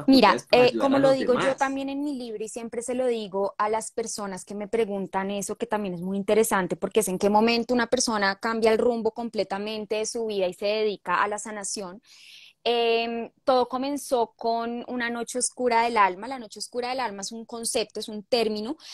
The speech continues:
Speaker 1: para explicar cómo un momento difícil de nuestras vidas o una mala racha de nuestras vidas nos lleva a buscar ayuda y en esa ayuda encontramos la luz o la iluminación, porque digamos que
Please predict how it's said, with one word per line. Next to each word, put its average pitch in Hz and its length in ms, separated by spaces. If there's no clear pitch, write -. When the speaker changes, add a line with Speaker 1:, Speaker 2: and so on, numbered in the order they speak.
Speaker 1:
para 233 160
explicar 226 480
cómo 240 280
un 254 140
momento 254 500
difícil 233 480
de 208 80
nuestras 226 440
vidas 190 340
o 214 60
una 202 200
mala 214 300
racha 220 360
de 214 60
nuestras 226 380
vidas 220 360
nos 233 260
lleva 220 360
a 233 180
buscar 233 680
ayuda 220 520
y 226 80
en 214 100
esa 202 200
ayuda 226 320
encontramos 208 580
la 208 200
luz 185 340
o 190 40
la 190 120
iluminación, 247 880
porque 226 440
digamos 196 440
que 240 220